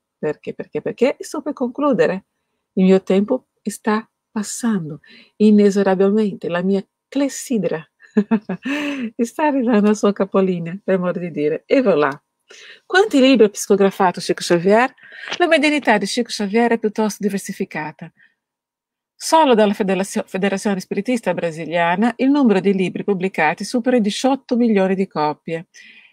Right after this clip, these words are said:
Il libro psicografato più venduto è Nosso Lar,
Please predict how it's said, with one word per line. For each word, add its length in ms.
Il 220
libro 300
psicografato 760
più 220
venduto 600
è 140
Nosso 420
Lar, 360